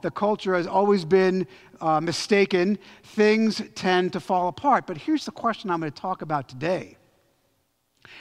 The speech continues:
Not dwell on the recurring cycle of history,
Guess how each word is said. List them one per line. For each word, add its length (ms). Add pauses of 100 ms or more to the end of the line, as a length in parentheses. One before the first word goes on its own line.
(180)
Not 320
dwell 260
on 160
the 80
recurring 460
cycle 320
of 120
history, 520